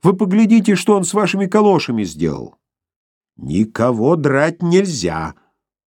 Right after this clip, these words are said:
волновался Филипп Филиппович. «Запомни это раз навсегда.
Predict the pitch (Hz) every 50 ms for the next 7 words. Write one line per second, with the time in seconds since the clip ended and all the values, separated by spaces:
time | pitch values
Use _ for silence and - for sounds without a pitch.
0 | _ _ - - 80 90 98 104 98 95 87 78 - - - - - 101 90 82
1 | 71 - - 76 71 67 62 - - - - _ _ _ _ _ _ - - 98
2 | 147 143 - - - 120 151 175 190 208 233 220 - 165 127 107 104 127 160 165
3 | - - 165 151 - - - 95 64 - 64 62 58 -